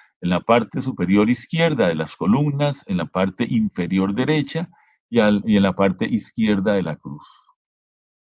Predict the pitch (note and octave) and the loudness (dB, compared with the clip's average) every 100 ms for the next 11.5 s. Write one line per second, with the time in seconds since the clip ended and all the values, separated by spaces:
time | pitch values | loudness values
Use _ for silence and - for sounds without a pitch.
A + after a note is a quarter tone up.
0 | _ _ _ - A#2 G#2+ F#2+ C#3 A2+ F2+ | _ _ _ 2 2 2 0 4 4 4
1 | - G2+ G#2 A2+ A2+ C3+ C3+ F#2+ F#2 A#2 | 0 0 2 4 2 4 4 4 0 0
2 | A2+ C3+ C3 F#2+ F#2 F2 - D3+ C#3 F#2 | 0 0 -2 -4 -10 -12 -8 -4 -2 -2
3 | F2 F#2 G2 F#2+ G#2 F#2+ D#2+ D2+ - _ | -2 0 -2 -4 -4 -4 -6 -10 -18 _
4 | C#3+ E3 - _ _ _ _ _ _ _ | -2 -2 -4 _ _ _ _ _ _ _
5 | _ _ _ G2 F2+ F#2 - F2 E2+ E2 | _ _ _ -4 0 0 -2 -4 -4 -2
6 | F2 - C#3 D3+ D#3+ E3 D#3 - _ _ | -4 -2 4 4 4 -2 -6 -12 _ _
7 | _ _ _ _ - G#2 G#2+ G2 A2 G#2+ | _ _ _ _ -2 2 2 0 0 2
8 | B2 A#2 G#2 F#2+ G2 - F#2+ F#2+ G2+ F2 | 2 4 2 2 -2 -4 -2 0 0 -2
9 | E2+ - D#2+ D#2+ D#2 D2+ D2+ - F#2 A2+ | -4 -8 -10 -6 -6 -6 -8 -8 -4 0
10 | A#2+ C3 - - - E2+ E2+ - F#2 F#2+ | 2 2 -2 -10 -4 -4 -6 -8 -6 -2
11 | G2 G#2 G#2 G#2+ F#2+ | -2 -2 0 0 0